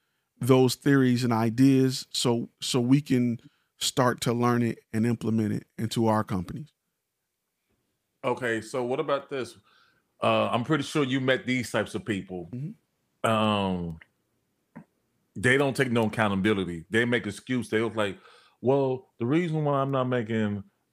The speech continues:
Speaker 2: um, money in my business because I'm brand new, nobody knows me, and it's a whole bunch of c-, a whole bunch of people's doing the same thing, and they got a huge following. They got a hu-,"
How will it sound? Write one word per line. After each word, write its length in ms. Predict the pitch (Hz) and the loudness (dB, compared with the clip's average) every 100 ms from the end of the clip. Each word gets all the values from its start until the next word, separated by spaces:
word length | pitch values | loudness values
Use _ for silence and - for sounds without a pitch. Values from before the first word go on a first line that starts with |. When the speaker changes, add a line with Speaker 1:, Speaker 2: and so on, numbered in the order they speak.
| - | -6
Speaker 2:
um, 600 | 110 107 104 101 95 107 | -2 -2 -2 -2 0 2
money 540 | 143 151 127 107 104 _ | 2 0 0 -2 -4 _
in 120 | 110 | 0
my 120 | 110 | 0
business 340 | 95 117 107 101 | 2 0 0 -2
because 640 | 104 - 113 110 101 98 _ _ _ | -4 -2 0 0 -2 -6 _ _ _
I'm 160 | 110 107 | 0 2
brand 360 | 123 143 143 | 2 2 2
new, 240 | 127 113 107 - _ | 2 2 0 -4 _
nobody 380 | 110 131 139 135 | 2 4 2 0
knows 440 | 131 120 107 95 | 0 0 0 -2
me, 320 | 104 101 95 - _ _ | -2 -2 -4 -10 _ _
and 360 | 110 113 113 110 | 0 2 2 2
it's 220 | 117 123 | 2 2
a 80 | 107 | 0
whole 220 | 123 131 | 2 2
bunch 280 | 123 135 131 | 0 -4 -4
of 60 | - | -12
c-, 180 | - 117 | -8 -2
a 100 | 107 | 0
whole 260 | 107 143 | 2 0
bunch 240 | 131 139 135 | 0 -4 -4
of 60 | |
people's 300 | - 139 131 | -4 -2 -2
doing 220 | 113 127 113 | -2 0 0
the 60 | |
same 380 | 107 135 135 131 | 0 -2 -2 -4
thing, 400 | - 131 127 110 | -6 -8 -6 -6
and 100 | 101 | 0
they 120 | 117 | 2
got 180 | 135 117 | 4 2
a 60 | 113 | 2
huge 400 | 120 127 123 - | 2 0 0 2
following. 420 | 131 123 120 120 | 2 4 2 0
They 140 | 117 123 | 0 0
got 200 | 120 113 | 0 0
a 60 | |
hu-," 160 | 107 127 | -4 -8